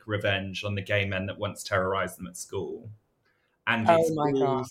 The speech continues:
Speaker 1: started when he runs into his principal bully all these years later randomly in a pub, and he cannot remember him. And so
Speaker 2: <gasps>
Speaker 1: it's playing with the concept of, yeah, the idea that this man has shaped this man's life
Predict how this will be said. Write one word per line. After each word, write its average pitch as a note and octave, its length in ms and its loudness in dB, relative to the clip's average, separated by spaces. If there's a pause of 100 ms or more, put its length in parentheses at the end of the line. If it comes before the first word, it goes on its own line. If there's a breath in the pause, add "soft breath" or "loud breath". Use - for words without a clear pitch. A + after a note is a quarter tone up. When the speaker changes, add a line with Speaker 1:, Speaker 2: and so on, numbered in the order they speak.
(100)
Speaker 1:
started A2 920 -2
when G#2 220 -4
he G#2+ 160 -6
runs A2 720 -2
into A2 460 0
his G2 160 -2
principal G#2+ 600 -6
bully F#2 580 -2
all G#2 200 2
these G2+ 260 -2
years G2 260 0
later F#2+ 300 2
randomly F#2+ 520 -2
in F#2+ 100 -4
a F2+ 40 -6
pub, - 400 -6 (480)
and A2 140 0
he G2+ 140 0
cannot G#2 460 -2
remember F#2+ 440 0
him. - 400 -16 (540 soft breath)
And G2+ 220 0
so - 140 0
Speaker 2:
<gasps> G2+ 60 6
Speaker 1:
it's - 260 -2
playing B2 300 4
with G#2 200 0
the G2+ 60 -6
concept - 920 -4 (560)
of, G2 480 -4
yeah, G2+ 240 2 (420)
the A2 140 4
idea G#2 340 6
that - 160 -4
this G#2+ 240 -2
man G2+ 220 -2
has G2+ 140 -4
shaped - 440 -2
this F#2+ 220 -6
man's F#2 320 -4
life F#2 500 -10